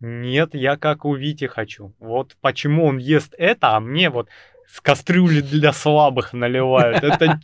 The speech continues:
чё за приколы?» Ну, все такие, знаешь, «Ну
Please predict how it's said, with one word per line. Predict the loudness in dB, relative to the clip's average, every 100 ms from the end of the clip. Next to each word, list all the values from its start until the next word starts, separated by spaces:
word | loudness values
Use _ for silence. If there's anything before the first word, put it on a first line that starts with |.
| 0
чё | 2
за | 2
приколы?» | 2 2 0 0 4 6 6 4 0 -4 -10 -20 -16 -12 -8 -10 _ _ -10
Ну, | -8 -6 -8
все | -8 -10 -8 -4 -2
такие, | -4 -10 -12 -12
знаешь, | -8 -8 -8 -16
«Ну | -18